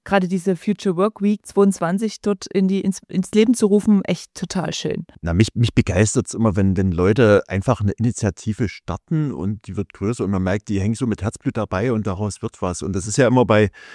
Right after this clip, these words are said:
Speaker 2: Modern Workplace oder Future Workplace, das ist ja immer ein Thema. Irgendwann muss es mal jemand geben, der muss es mal in die Hand
Speaker 1: Mhm.
Speaker 2: nehmen, ja. Und das
Speaker 1: Ja.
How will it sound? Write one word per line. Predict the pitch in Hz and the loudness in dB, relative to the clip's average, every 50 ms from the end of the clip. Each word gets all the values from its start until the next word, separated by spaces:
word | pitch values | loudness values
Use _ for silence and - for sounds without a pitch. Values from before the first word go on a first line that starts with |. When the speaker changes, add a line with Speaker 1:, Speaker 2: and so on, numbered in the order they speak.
| - - - - | -20 -20 -4 2
Speaker 2:
Modern | 98 110 139 - 180 156 139 113 | 4 6 6 8 6 6 6 6
Workplace | 117 120 127 - _ - 123 104 101 - | 6 6 6 4 _ 2 2 2 2 2
oder | 101 98 | 0 -2
Future | 98 - - 135 156 - - 131 107 - | -2 -2 -4 -4 -4 -2 -2 -4 -2 0
Workplace, | 104 95 - - 107 95 | -2 -4 -2 -4 -6 -6
das | - 107 | -6 -4
ist | 101 | -2
ja | 131 101 | -2 0
immer | 107 147 147 | 0 2 0
ein | 135 127 | 0 0
Thema. | - 123 143 151 143 107 | 0 0 0 2 2 4
Irgendwann | 95 123 135 - 139 131 | 4 2 2 2 2 2
muss | 127 135 147 127 | 2 2 0 0
es | 123 | -2
mal | 135 131 | -2 -2
jemand | 117 120 135 139 120 107 - | 0 0 0 0 -2 -2 0
geben, | 117 117 147 151 160 131 | 0 0 0 0 0 0
der | 110 | 0
muss | 107 110 117 120 | 0 -2 -2 -4
es | 127 104 123 | -6 -6 -4
mal | 113 110 | -4 -2
in | 120 | -2
die | 110 104 | -2 -2
Hand | 98 107 160 | 0 0 2
Speaker 1:
Mhm. | 160 156 | 2 4
Speaker 2:
nehmen, | 160 - 80 80 - - | 4 4 4 4 2 0
ja. | 85 95 | 0 -2
Und | 113 - - - 107 104 - | -4 -6 -6 -6 -6 -4 -4
das | 113 - - | -6 -4 -2
Speaker 1:
Ja. | - 180 180 180 170 | 0 2 2 2 0